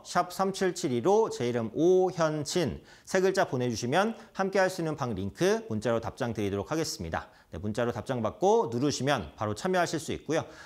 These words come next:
방에서는 제가 평일 장중에 다양한 시황이라든지 업황, 종목 관련된 내용들 꾸준하게 올려드리고 있고요. 특히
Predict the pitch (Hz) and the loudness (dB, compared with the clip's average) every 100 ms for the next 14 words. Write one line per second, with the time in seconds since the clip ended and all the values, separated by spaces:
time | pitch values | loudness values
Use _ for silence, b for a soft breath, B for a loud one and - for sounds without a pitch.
0 | B 156 220 262 196 147 202 233 147 127 | B 0 2 2 2 2 2 0 0 -2
1 | - 208 190 185 156 180 233 190 82 - | 0 0 0 0 -2 0 2 0 -2 -4
2 | 104 107 107 170 160 147 127 110 110 180 | -2 -2 -2 0 0 0 0 0 0 0
3 | 214 B B 120 - 151 78 - 131 139 | 0 B B -2 2 2 0 -4 -2 0
4 | 143 131 123 101 120 165 147 180 - - | 0 0 0 0 2 2 4 2 2 -4
5 | 156 170 156 143 147 139 110 120 120 113 | -6 -2 0 2 2 2 0 -2 0 0
6 | 107 87 - 98 180 214 147 185 208 | -2 -2 -4 -2 -2 -2 -2 2 2